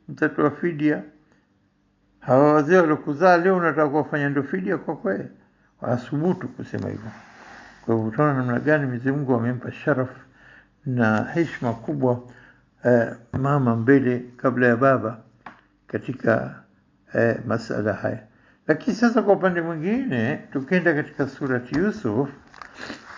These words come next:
ya kwamba wa-, wamemsujudia Yusuf, inasemaje katika aya tisi-, ya tisini na tisa, "Falamma dakhalu ala Yusuf,"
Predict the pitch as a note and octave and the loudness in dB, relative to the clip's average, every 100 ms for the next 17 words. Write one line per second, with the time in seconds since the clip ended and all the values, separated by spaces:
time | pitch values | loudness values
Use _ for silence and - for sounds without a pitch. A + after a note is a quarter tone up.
0 | - A#2 C#3+ C3 C3+ C3+ C#3+ C#3+ C3 C3+ | -4 0 2 4 4 6 4 2 -2 -4
1 | C3+ C3 C#3 C3 C3+ C#3+ D3 F3+ - C3 | -6 -8 -6 -4 2 4 4 0 -2 -6
2 | - - - _ _ _ _ - A#2+ C#3 | -8 -20 -20 _ _ _ _ -6 -4 -2
3 | D#3 F#3+ F#3 C#3+ - D3+ D3+ D3 C#3+ C3 | 0 0 0 -2 2 4 4 0 -8 -8
4 | - D#3 C#3 C3 C3 B2+ B2+ C3+ B2+ B2+ | -8 -2 0 0 -2 -8 -6 -2 -2 -2
5 | C#3 C#3 - A2 B2 - - - _ _ | -6 -6 -6 -6 -6 -10 -20 -20 _ _
6 | _ _ _ _ C3+ F3 F3+ F3 E3 D#3+ | _ _ _ _ 2 4 2 -2 0 2
7 | F3 - E3 D#3+ D3+ D#3+ D#3+ D#3+ D#3+ - | 2 2 0 0 0 0 2 0 -2 -6
8 | A#2+ | -8